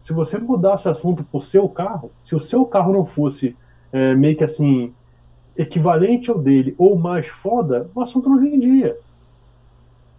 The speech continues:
Sabe? A, é a ponto de, pô, eu, eu, no final eu tava indo pra tentar vender meu carro, porque eu não aguentava mais ele, eu queria vender meu Fusca. Aí eu comecei a ir nos encontros.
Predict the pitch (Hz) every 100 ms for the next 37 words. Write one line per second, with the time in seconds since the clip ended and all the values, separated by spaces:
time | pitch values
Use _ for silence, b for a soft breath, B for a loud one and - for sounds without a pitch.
0 | _ 143 127 123 80 82 175 - 190 190
1 | - 262 285 277 254 - 262 196 170 180
2 | 180 190 190 175 190 - 151 180 220 -
3 | 196 175 185 233 - - _ - - 196
4 | 202 196 180 202 - 175 160 - 160 175
5 | 180 170 165 165 180 175 180 233 160 180
6 | 131 - 104 _ _ _ - 180 196 220
7 | - 220 214 226 247 233 190 160